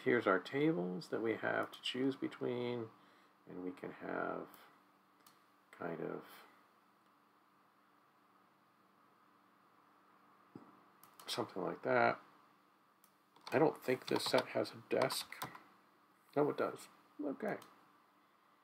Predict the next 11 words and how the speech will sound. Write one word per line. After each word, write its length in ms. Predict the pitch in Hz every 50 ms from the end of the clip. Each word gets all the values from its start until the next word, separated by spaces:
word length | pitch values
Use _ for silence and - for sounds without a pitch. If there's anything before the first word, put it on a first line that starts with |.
| _ _ - - _ -
Then 80 | - 120
we 80 | 113
can 160 | 110 - 98
have 180 | 95 101 95 92
a 60 | 92
desk 400 | - 92 92 - - - - - - - -
for 400 | - 101 92 92 92 90 90 87 - - - - - - _ _ _ _ _ _ _ _ _ _ _ _ _ _ _ _ _ -
the 60 | - -
captain 640 | - - - 95 92 - - - - 90 85 85 80
to, 380 | - - - 87 87 87 - -
uh, 240 | 71 - - - -